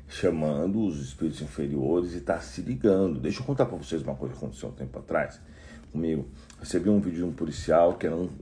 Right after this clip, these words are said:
bandido matando um vigilante. Aí ele falou, "Olha só essa raça, você acha que tem como?", tal. Eu fui assistir o vídeo. A hora que eu comecei a assistir, eu não ligo pra isso, não faz nenhuma diferença pra mim assistir esse vídeo. Mas a hora que eu comecei a assistir, começou a vir, ó, um monte de obsessor. E eu cheguei na, falei pros caras, falei,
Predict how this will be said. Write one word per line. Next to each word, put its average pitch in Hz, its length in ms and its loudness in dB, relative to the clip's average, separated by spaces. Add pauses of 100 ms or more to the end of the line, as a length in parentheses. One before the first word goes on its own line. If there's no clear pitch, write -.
(180)
bandido 87 400 0
matando 92 380 2
um - 20 -4
vigilante. 87 580 -6 (280)
Aí 90 100 0
ele 98 60 0
falou, 90 260 8
"Olha 110 120 8
só 110 220 6
essa 95 180 2
raça, 90 380 0
você - 100 -6
acha - 140 -4
que - 80 -18
tem 87 200 -4
como?", 90 360 2
tal. 60 220 0
Eu 67 80 -6
fui 113 180 2
assistir - 300 -2
o 69 40 -2
vídeo. 78 420 -4 (760)
A - 60 4
hora 123 100 10
que - 60 0
eu 101 40 -4
comecei 110 260 4
a 87 40 6
assistir, - 180 -6
eu - 160 4
não 117 80 6
ligo 87 200 6
pra 67 180 -2
isso, - 120 -12
não - 60 -14
faz 90 160 -2
nenhuma 113 240 6
diferença 65 340 -6
pra - 120 -12
mim - 120 -14
assistir - 280 -6
esse - 180 -8
vídeo. - 260 -12 (380)
Mas 98 180 6
a 120 40 10
hora 117 80 6
que - 20 -4
eu - 40 -6
comecei 117 280 4
a - 20 6
assistir, - 600 2
começou 101 480 4
a - 20 6
vir, 87 220 2
ó, 71 160 -2 (1400)
um 92 60 0
monte 107 300 8
de 107 40 8
obsessor. 76 560 0
E - 80 -6
eu 85 100 4
cheguei 90 280 -4
na, 104 120 4
falei 85 300 -2
pros - 140 -14
caras, 95 180 4
falei, - 160 -6